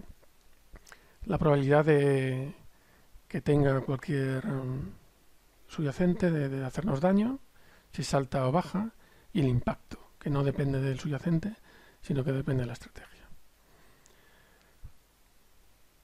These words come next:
Y también la parte de ventaja, la filosofía de la ventaja.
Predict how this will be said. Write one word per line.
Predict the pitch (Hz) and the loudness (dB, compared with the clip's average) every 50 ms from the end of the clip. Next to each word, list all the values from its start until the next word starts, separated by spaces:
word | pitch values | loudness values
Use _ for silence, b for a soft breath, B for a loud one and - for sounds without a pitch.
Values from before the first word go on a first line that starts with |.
| _ _ _ _ _ _ _ _ _ _ _ _ _ _ _ _ _ - - - - - | _ _ _ _ _ _ _ _ _ _ _ _ _ _ _ _ _ -20 -20 -20 -14 -2
Y | - 175 | -2 2
también | - 170 143 147 160 180 185 | 4 6 6 8 8 8 6
la | 180 156 | 6 4
parte | - 170 165 - 190 170 | 4 2 2 2 2 2
de | 156 | 2
ventaja, | 139 123 123 - 151 131 - - - - - - | 4 2 2 0 -2 -6 -6 -10 -18 -12 -6 -4
la | 214 | -2
filosofía | - - 139 127 - - 131 - 165 160 160 | -2 -2 -2 -2 -4 -6 -2 0 0 2 2
de | 156 | 0
la | 139 123 | 0 -2
ventaja. | 120 113 110 - - - - - - - | -2 -4 -6 -6 -8 -10 -12 -14 -18 -18